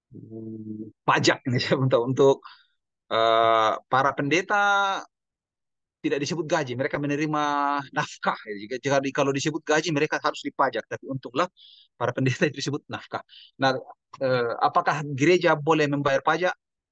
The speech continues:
Eh, sejauh itu dalam rangka pelayanan tidak, tapi sejauh itu adalah transaksi dan penguasaan,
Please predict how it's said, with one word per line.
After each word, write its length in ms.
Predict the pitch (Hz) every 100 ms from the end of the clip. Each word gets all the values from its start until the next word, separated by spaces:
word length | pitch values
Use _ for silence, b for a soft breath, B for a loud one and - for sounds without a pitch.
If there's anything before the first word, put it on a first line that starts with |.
| -
Eh, 240 | 120 117 113
sejauh 480 | - 156 190 208 208
itu 480 | 208 208 196 190
dalam 240 | 165 165 165
rangka 320 | 160 160 156 -
pelayanan 400 | 151 165 202 180
tidak, 240 | 160 120 - -
tapi 240 | 131 147
sejauh 400 | 139 143 165 160
itu 160 | 185 180
adalah 240 | 156 139
transaksi 480 | - 139 135 180 185
dan 160 | 147 143
penguasaan, 880 | 151 143 131 120 - 208 151 165